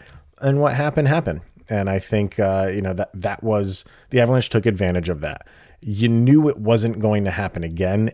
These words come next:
And what we got in game two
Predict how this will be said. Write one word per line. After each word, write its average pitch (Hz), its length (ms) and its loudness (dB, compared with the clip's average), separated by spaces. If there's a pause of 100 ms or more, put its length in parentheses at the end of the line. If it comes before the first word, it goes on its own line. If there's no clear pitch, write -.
And 85 240 -6
what 113 340 -2
we 143 300 2
got 107 680 -4 (320)
in 110 240 0
game 107 340 2
two 156 580 2